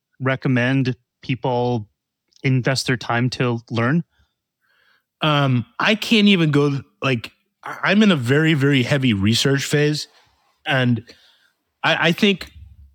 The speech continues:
Speaker 2: w-, w-, the, the more I look at this space, the more astonished I am. And the more I feel like, like, like, like, I think rewinding your question, it's like, if I'm a knowledge worker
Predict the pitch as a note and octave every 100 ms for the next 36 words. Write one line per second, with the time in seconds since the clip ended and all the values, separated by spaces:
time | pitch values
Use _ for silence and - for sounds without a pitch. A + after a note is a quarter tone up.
0 | _ D3 C#3+ C3+ C3 B2 _ _ _ C#3+
1 | C#3 D3+ _ B2+ C3 C3+ E3+ A3+ A#3+ F3+
2 | D#3 D#3+ D#3+ D#3 C3+ B2+ - - A#2+ D3
3 | - - C3 C3 C3 C#3 D3+ D3 C3+ -
4 | - A#2+ - B2+ B2+ C#3 - A#2 A2 B2
5 | D3+ D#3+ - _ _ _ _ _ _ _
6 | _ C3 C3 D3+ F3+ F3 F3 D#3+ C#3+ A2
7 | _ _ _ _ _ _ D3 C3+ C#3+ C#3+
8 | - _ D3+ D#3 D3+ A3 - - C#3 E3
9 | D3+ D#3+ E3+ D#3+ C3+ - C#3+ - C3+ A#2+
10 | - A#2 A2 - _ _ _ _ _ _
11 | _ _ C#3+ B2 D3+ B3 C#4 A3+ E3+ D#3
12 | E3 E3+ D3+ B2+ B2+ B2 A#2 A#2 A2+ A#2
13 | F2